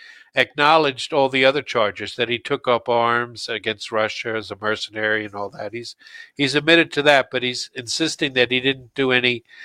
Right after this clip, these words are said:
human rights violations. And he was in the Marines, but I just saw a video of a Marine. You don't, they're not really, uh, Nazis.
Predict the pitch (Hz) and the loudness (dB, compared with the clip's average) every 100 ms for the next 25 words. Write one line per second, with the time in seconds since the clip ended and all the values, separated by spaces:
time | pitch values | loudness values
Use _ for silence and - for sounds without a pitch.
0 | - - - 143 135 127 135 147 143 123 | -20 -18 0 2 2 6 6 6 2 0
1 | 107 101 101 - - - - 127 151 165 | 2 2 -2 -4 -16 -10 0 2 6 8
2 | 196 214 240 185 175 160 208 240 160 139 | 8 8 4 2 0 0 2 2 4 2
3 | 143 - 147 135 - _ _ _ _ _ | -2 -2 4 4 4 _ _ _ _ _
4 | - - - _ _ 131 170 185 185 - | -20 -20 -20 _ _ 6 6 6 2 4
5 | 180 170 160 139 170 202 147 127 123 139 | 6 8 8 4 0 2 4 4 4 2
6 | 131 123 117 120 113 117 - 110 110 131 | 0 0 2 2 2 0 -6 _ -4 2
7 | 202 175 131 143 143 127 147 151 _ _ | 2 2 0 -2 -4 0 2 0 _ _
8 | _ - 135 156 165 165 160 156 147 139 | _ 2 2 4 2 2 2 4 2 0
9 | 135 127 117 113 - _ _ _ _ _ | 2 2 2 0 -4 _ _ _ _ _
10 | _ _ _ - 143 190 - - 95 98 | _ _ _ 0 4 4 2 -6 -8 -10
11 | - | -18